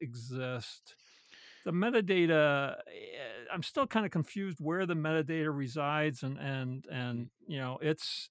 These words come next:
Speaker 1: its, uh, fault tolerance or high availability kinds of things.
Speaker 2: Mm-hmm. Well, it depends on how you define high availability,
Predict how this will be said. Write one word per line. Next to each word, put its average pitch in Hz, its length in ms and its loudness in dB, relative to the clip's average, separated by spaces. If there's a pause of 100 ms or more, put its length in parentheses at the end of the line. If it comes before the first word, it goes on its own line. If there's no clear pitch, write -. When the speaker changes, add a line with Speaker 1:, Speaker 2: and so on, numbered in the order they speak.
(120)
Speaker 1:
its, - 520 -2
uh, 139 200 0
fault 139 300 -2
tolerance 170 540 4
or 135 60 -4
high 143 180 0
availability 135 640 -2
kinds 131 300 -8
of 139 100 -12
things. 131 420 -12 (440)
Speaker 2:
Mm-hmm. 104 140 -10 (880)
Well, 147 180 6
it 139 100 4
depends 151 300 4
on 131 60 -2
how 135 260 0
you 127 180 2
define 110 580 -4
high 120 200 -2
availability, 117 800 -2